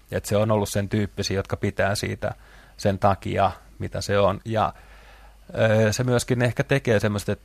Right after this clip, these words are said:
tietynlaiset ihmiset, jotka haluaa tietynlaista, niinku niiden luovuus ja tietoisuus, mitä ne tekee, niin musiikkibisnes ja levyyhtiöt ja tällainen, niin se ei anna niille tarpeeksi haastetta.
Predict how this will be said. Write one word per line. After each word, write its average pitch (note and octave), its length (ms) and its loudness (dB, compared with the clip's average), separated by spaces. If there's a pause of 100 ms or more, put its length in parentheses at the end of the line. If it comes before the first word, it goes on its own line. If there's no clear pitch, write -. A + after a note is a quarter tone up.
tietynlaiset G#2+ 680 2
ihmiset, G#2+ 360 0
jotka - 240 -4
haluaa G#2 360 -4
tietynlaista, G2+ 960 -2 (520)
niinku G#2+ 320 -6
niiden G#2 340 -2
luovuus G2+ 920 0
ja G2 400 0 (320)
tietoisuus, G#2 580 0
mitä G2+ 160 -2
ne F#2+ 100 0
tekee, G2 520 -2
niin G2 260 -6 (640)
musiikkibisnes G#2 1400 -2
ja G#2 140 0 (180)
levyyhtiöt G#2 840 -2
ja G#2 80 -2
tällainen, G2 420 0
niin G2+ 80 -6
se A2 140 2
ei G#2+ 100 4
anna G#2+ 200 2
niille G#2 240 -2
tarpeeksi G2+ 720 0
haastetta. - 680 0